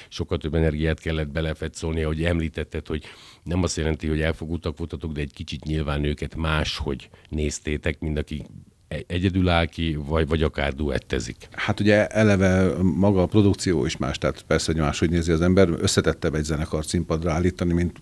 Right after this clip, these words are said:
Speaker 2: most ezzel senkit meg nem bántva, amikor felmegy egy énekes egyedül, és betesz egy zenei alapot, akkor az nyilván egy viszonylagosan könnyebben megoldható dolog, mint amikor egy öttagú zenekart kell,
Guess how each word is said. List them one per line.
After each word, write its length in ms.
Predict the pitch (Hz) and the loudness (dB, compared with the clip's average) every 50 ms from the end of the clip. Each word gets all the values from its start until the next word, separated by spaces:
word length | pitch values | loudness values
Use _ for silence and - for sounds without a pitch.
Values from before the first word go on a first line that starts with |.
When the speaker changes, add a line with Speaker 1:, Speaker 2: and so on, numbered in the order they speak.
| - - - | -18 -12 -8
Speaker 2:
most 180 | 82 90 - 82 | -6 -4 -2 0
ezzel 180 | 80 76 78 | 0 0 0
senkit 320 | - - 90 78 - 82 - | 0 0 -2 -2 -2 -4 -4
meg 140 | 78 80 | -4 -4
nem 160 | 78 80 80 80 | -2 0 0 0
bántva, 320 | 87 95 92 - 101 95 - - - - - | 0 0 0 2 0 -2 -2 -4 -12 -12 -10
amikor 220 | - 87 85 - - | -8 -6 -4 -4 0
felmegy 320 | - 107 104 101 95 85 | 4 6 6 6 6 6
egy 140 | 85 82 82 | 4 2 4
énekes 400 | 95 101 92 85 - - 82 - | 4 4 4 2 0 -2 0 2
egyedül, 320 | 95 98 113 107 95 87 | 4 6 6 6 6 4
és 200 | 82 80 - - - | 0 0 -2 -6 -6
betesz 320 | - 87 90 - 90 87 - | -2 -2 0 0 0 0 0
egy 280 | 82 76 71 69 78 76 | 0 -2 -2 -2 -4 -2
zenei 300 | 80 80 87 90 101 104 | 0 2 4 6 8 8
alapot, 480 | 107 117 127 127 117 - 165 160 - - - - - - - - - - - - - 101 - | 10 10 10 8 8 6 4 2 2 -2 -16 -16 -18 -16 -14 -14 -14 -14 -12 -12 -10 -6 -6
akkor 320 | - - - - 104 92 | -6 -6 -4 -2 0 0
az 120 | 85 80 | 0 2
nyilván 360 | 85 90 98 101 92 95 92 90 | 2 4 6 6 6 6 4 4
egy 360 | 87 80 - - - - - 90 | 2 0 -2 -4 -10 -8 -2 2
viszonylagosan 800 | 95 104 104 - 104 92 82 87 82 85 - - - 90 87 87 73 | 4 6 6 6 4 2 2 0 0 -2 -2 0 0 2 2 2 0
könnyebben 460 | - - 92 92 87 85 76 80 76 | 2 4 4 6 6 4 2 2 0
megoldható 520 | 71 80 73 73 80 - - 80 - 80 | 0 0 0 -2 -2 -2 -2 -4 -4 -2
dolog, 240 | 80 90 92 90 82 | -2 0 0 0 2
mint 160 | 85 90 78 | 0 0 0
amikor 280 | 80 78 80 - - 80 | 0 0 -2 0 -2 -2
egy 100 | 76 78 | 0 0
öttagú 320 | 82 78 - - 78 76 | 0 0 -2 -4 -6 -4
zenekart 460 | 80 76 71 65 69 - 71 65 - - | -4 -4 -2 -4 -4 -4 -4 -6 -6 -4
kell, 220 | 69 69 69 69 | -6 -4 -4 -6